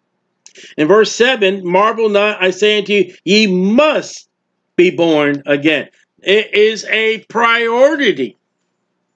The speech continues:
If you have not been born again, you're not saved. And we're gonna go into what the scriptures say. Chapter three, verse four.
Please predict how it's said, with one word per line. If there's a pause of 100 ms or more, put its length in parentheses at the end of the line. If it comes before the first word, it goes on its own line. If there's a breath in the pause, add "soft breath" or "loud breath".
(340)
If
you
have
not
been
born
again,
you're
not
saved. (3000)
And
we're
gonna
go
into
what
the
scriptures
say. (2500)
Chapter
three,
verse
four.